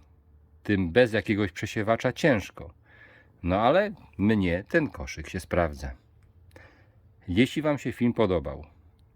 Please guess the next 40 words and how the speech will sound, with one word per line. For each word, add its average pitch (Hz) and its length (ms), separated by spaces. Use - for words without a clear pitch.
ten 95 200
pomysł, 80 480
to 104 240
nie 127 120
zapomnijcie 120 800
dać 92 340
łapki 107 360
w 104 40
górę, 80 320
tego 85 240
tak 82 160
zwanego 87 360
lajka. 76 420
Napiszcie 95 540
proszę 110 280
komentarz, 98 480
czy - 120
wam 95 140
się 95 140
podoba 92 500
ten 82 180
pomysł, 78 440
czy 87 240
robicie 82 400
inaczej. 76 540
Ci, 151 120
którzy 139 240
nie 131 120
subskrybujecie, 117 680
to 104 120
proszę 113 300
was 107 180
o 113 40
subskrypcję, - 580
bo 87 160
to 101 240
pomaga 95 440
rozwijać 87 420
się - 100
kanałowi. 76 600